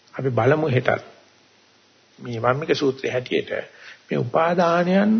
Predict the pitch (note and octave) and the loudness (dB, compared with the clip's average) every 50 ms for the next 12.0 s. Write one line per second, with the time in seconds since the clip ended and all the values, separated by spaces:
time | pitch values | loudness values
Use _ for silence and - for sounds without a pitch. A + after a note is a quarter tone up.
0 | B3+ - - - _ _ _ _ _ - C#3 B2+ B2+ C#3 B2 B2+ B2+ A#2 A#2+ - | 0 -2 -8 -18 _ _ _ _ _ -8 -6 -4 -4 -4 -2 -2 -2 -2 -4 -4
1 | - - C#3+ C#3+ C#3+ - E3 C#3+ - - - - D3+ D3 D3+ E3+ F#3+ F#3 - - | -4 -4 -4 -4 -2 -2 -2 -2 -2 -6 -8 -8 -6 -6 -2 0 2 2 2 2
2 | - D3+ D3+ D#3+ D3+ E3 E3 E3+ E3+ D#3 C#3 C#3+ C#3+ - A3 A3 G3 D3+ B2 A#2 | 2 4 4 4 2 0 -2 -2 -4 -4 -6 -6 0 2 2 2 4 2 0 -4
3 | A2 G#2 A2 B2+ C#3+ C3 F#2 F2+ F#2+ - - - _ - - - - _ - - | -4 -2 -2 0 0 0 0 0 -4 -8 -10 -16 _ -20 -20 -20 -20 _ -8 -4
4 | - C3 C3+ C#3 - D#3 D#3 D3+ D3+ C3 A#2+ B2 C3 C#3+ D3 D#3 E3+ F3 F3 G3 | -2 -2 -2 -2 -2 -2 0 0 0 0 2 2 2 2 0 0 -2 0 2 2
5 | F#3+ F3+ F3 F3+ F3 F3 - F2+ F2 F2 - - - _ _ _ _ _ _ - | 2 4 4 4 4 4 4 2 2 0 -4 -10 -20 _ _ _ _ _ _ -16
6 | - - - C#3 D#3 D#3 D#3+ D#3+ D#3+ D#3 C#3+ - E3 D3+ - E3 D#3+ D#3+ C3+ B2 | -10 -4 -2 -2 -2 -2 -2 -2 -2 -2 -2 -2 -4 -2 0 0 0 0 0 -2
7 | A#2 A#2 - - - - D#2+ E2+ D#2+ - F#2 F2+ F2+ - - - - _ _ - | -6 -6 -2 -2 0 2 2 2 0 0 -2 -6 -8 -8 -10 -12 -18 _ _ -20
8 | - - _ _ - - - - - D3 C#3+ C#3 C#3 D3+ D3 D3 - E2 - E3 | -20 -20 _ _ -10 -8 -8 -8 -10 -6 -4 0 0 0 0 -2 -4 -4 -4 -4
9 | D#3 - - F#3 - D3+ D3 D3+ D#3+ E3+ F#3 F#3+ F#3 F3 E3 E3 F#3 G#3 G#3+ F3 | -2 -2 -2 -2 -2 -2 -6 -6 -6 -2 0 0 0 2 0 4 4 6 6 6
10 | D#3+ D3 - - B2+ B2 A2+ G#2 G2+ G2 G#2+ B2+ C3 B2+ C3 B2 B2 B2 A#2 C3 | 4 2 2 0 0 0 0 0 -4 -4 -4 -6 -6 -6 -8 -8 -8 -8 -6 -6
11 | C#3 C#3 C#3+ C3 - - B2+ G#2+ - - - C3+ C#3+ E3 G3 F#3+ A#2+ G2 G2 | -6 -4 -6 -6 -6 -4 -6 -6 -6 -8 -6 -2 0 2 2 2 0 -2 -4